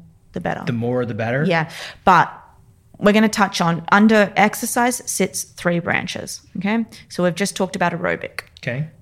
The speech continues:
Speaker 1: Now we're gonna talk about resistance training, which is
Speaker 2: Mm-hmm.
Speaker 1: my area of research.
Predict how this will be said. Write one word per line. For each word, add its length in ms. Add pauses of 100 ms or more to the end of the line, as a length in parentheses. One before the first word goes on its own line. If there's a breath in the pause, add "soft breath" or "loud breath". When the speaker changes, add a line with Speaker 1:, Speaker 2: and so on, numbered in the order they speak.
(100)
Speaker 1:
Now 200
we're 60
gonna 100
talk 100
about 160
resistance 460
training, 320
which 180
is 220
Speaker 2:
Mm-hmm. 140
Speaker 1:
my 180
area 360
of 140
research. 500